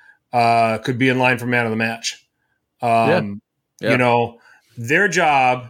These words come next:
Speaker 1: and it was very, very clear from the start, their job was crowd Osimhen, and don't you dare get disconnected from each other. 'Cause
Speaker 2: Correct.
Speaker 1: what did Napoli,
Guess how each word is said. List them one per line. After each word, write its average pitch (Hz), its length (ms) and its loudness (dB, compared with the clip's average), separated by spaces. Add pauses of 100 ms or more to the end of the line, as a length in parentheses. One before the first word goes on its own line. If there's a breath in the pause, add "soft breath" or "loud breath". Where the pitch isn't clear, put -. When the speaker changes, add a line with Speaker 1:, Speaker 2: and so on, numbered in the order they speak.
Speaker 1:
and 127 140 0
it 127 60 0
was 120 200 -4
very, 143 280 0
very 165 240 0
clear 147 240 0
from 127 160 -6
the 120 60 -4
start, 98 360 -10 (500 soft breath)
their 139 260 0
job 147 400 0
was 123 600 -2 (220)
crowd 147 340 0
Osimhen, 107 580 -4 (1080)
and 110 120 -6
don't 123 200 0
you 117 60 -2
dare 135 640 0 (1500)
get 139 180 -2
disconnected 127 580 0
from 107 160 -8
each 95 140 -12
other. 92 220 -14 (580 loud breath)
'Cause 139 140 0
Speaker 2:
Correct. 143 80 0
Speaker 1:
what 214 80 2
did 196 100 0
Napoli, 151 500 -2